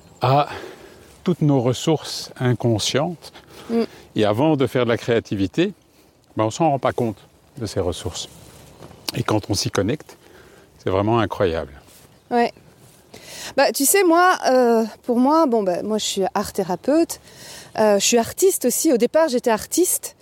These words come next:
Speaker 2: Et créer m'a fait, euh, me faisait vraiment beaucoup de bien.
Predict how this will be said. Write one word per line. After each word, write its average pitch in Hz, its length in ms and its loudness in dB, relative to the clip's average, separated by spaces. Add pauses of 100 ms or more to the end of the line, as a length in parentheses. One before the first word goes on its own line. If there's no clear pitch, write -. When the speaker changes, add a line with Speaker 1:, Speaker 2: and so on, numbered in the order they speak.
(560)
Speaker 2:
Et 240 240 4
créer 285 500 4
m'a 262 180 2
fait, 262 380 2
euh, 202 540 2
me 226 220 2
faisait 254 400 2
vraiment 262 460 0
beaucoup 247 380 0
de 202 80 -2
bien. 233 320 4